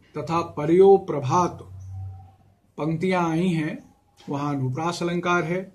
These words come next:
जहां कहा गया है, "मनो नीलमणि शैल पर", तो मानो शब्द आने के कारण उत्प्रेक्षा अलंकार है। दोहा छंद का प्रयोग हुआ है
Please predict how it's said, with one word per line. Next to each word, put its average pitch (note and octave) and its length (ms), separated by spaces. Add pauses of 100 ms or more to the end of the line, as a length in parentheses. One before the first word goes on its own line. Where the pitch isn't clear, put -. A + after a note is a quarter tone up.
(1000)
जहां D3 260
कहा F3 280
गया G3 200
है, G3 220
"मनो F#3 460
नीलमणि F3+ 720
शैल F3 360
पर", F#3 280 (960)
तो D3+ 120
मानो E3 460
शब्द F3+ 260
आने F3 280
के F3 140
कारण E3+ 340
उत्प्रेक्षा B2+ 520
अलंकार E3+ 440
है। F3+ 280 (800)
दोहा E3+ 400
छंद F#3 300
का F3 120
प्रयोग C#3 420
हुआ F3+ 260
है F#3 360